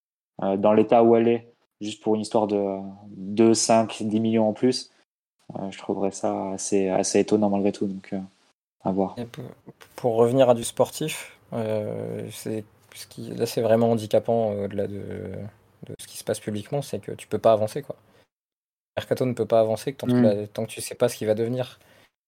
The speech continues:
Speaker 2: Et je pense que le P S G, je vais dire un truc qui va choquer des gens, je pense que le P S G se, quelque part, même si reste, Neymar restait, pourrait construire un projet sportif stable et cohérent avec Neymar, même sur deux ans. Parce que je pense que Luis Enrique, dans son projet de jeu,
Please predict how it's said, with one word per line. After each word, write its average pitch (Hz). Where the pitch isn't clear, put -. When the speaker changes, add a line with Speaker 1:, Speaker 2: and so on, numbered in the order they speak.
Speaker 2:
Et 104
je 107
pense 123
que -
le 104
P 107
S 110
G, 110
je 104
vais 107
dire 104
un 101
truc 113
qui -
va 104
choquer -
des 104
gens, 139
je -
pense 113
que -
le 110
P 117
S 120
G 135
se, -
quelque 113
part, 131
même 135
si 113
reste, 110
Neymar 113
restait, 147
pourrait 131
construire 127
un 113
projet 110
sportif -
stable 147
et 104
cohérent 113
avec 113
Neymar, 117
même 120
sur 110
deux 117
ans. 117
Parce -
que 107
je -
pense 135
que -
Luis 117
Enrique, 110
dans 110
son 107
projet 110
de 110
jeu, 120